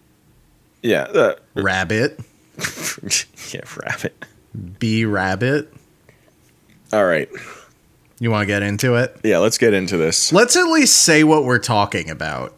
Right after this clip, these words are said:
Speaker 2: 'cause we haven't yet.
Speaker 1: Right.
Speaker 2: Although the title should make it, the title of the episode should make it very obvious.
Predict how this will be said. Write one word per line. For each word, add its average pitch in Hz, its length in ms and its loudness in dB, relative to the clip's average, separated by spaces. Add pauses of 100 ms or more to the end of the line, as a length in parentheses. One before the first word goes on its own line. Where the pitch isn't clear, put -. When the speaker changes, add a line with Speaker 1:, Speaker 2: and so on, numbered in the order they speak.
(120)
Speaker 2:
'cause 117 240 -4
we 110 120 -2
haven't 104 460 -2
yet. - 360 -10 (180)
Speaker 1:
Right. 87 380 2 (500)
Speaker 2:
Although 311 300 4
the 320 100 0
title 302 380 0
should 254 260 -2
make 247 240 0
it, 214 360 -2
the 151 200 -2
title 220 300 0
of 190 80 -2
the 165 120 2
episode 151 360 -2
should 139 180 -2
make 127 160 -2
it 117 100 0
very 104 600 -2
obvious. 92 800 -8